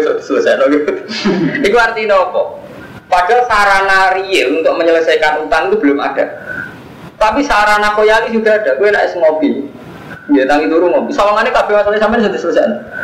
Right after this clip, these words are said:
Padahal ora jelas sarana untuk menyelesaikan apa, nggak jelas. Ya, urutannya apa? Hal-hal sing kaitane koyo kopi, koyo koper saged ngoten. Ndak, perang iki ngoten.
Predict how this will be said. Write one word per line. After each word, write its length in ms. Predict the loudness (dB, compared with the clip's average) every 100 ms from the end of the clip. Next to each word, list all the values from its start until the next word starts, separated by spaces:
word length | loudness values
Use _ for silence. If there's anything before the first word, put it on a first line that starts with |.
| -8 -10 -14 -4
Padahal 240 | 0 4
ora 160 | 4 2 0
jelas 180 | -2 0
sarana 260 | 0 2 0
untuk 80 | 0
menyelesaikan 360 | 0 2 2 2
apa, 100 | 2 2
nggak 120 | 0
jelas. 140 | -4 -2
Ya, 100 | 0
urutannya 240 | 2 4 2
apa? 160 | 0 -6 -10 -10 -8 -6 -4 -6 -4 -6 -6 -6 -6 -6 -2 0
Hal-hal 320 | 2 2 0
sing 160 | -4
kaitane 480 | -2 -2 0 -2 2
koyo 240 | 2 2 2
kopi, 400 | 0 2 2 4
koyo 240 | 2 2
koper 320 | 0 -2 -2
saged 240 | -4 -6 -2
ngoten. 320 | -2 -2 0
Ndak, 400 | 0 0 -2 -4
perang 320 | 0 0 0
iki 80 | 0
ngoten. 220 | -2